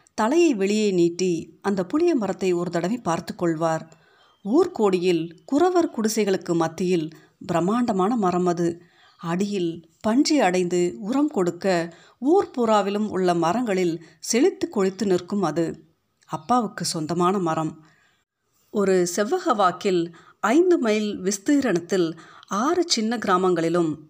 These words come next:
இந்த தாய் கிராமத்திலும் அப்பாவுக்கு நிலங்கள் உண்டு. அத்தனை நஞ்சை, புஞ்சை, வீடு, மரங்களிலும்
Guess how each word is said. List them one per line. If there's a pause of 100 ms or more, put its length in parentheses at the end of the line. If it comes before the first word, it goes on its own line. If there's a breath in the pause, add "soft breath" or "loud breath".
இந்த
தாய்
கிராமத்திலும் (280 loud breath)
அப்பாவுக்கு
நிலங்கள்
உண்டு. (540 soft breath)
அத்தனை
நஞ்சை,
புஞ்சை,
வீடு,
மரங்களிலும்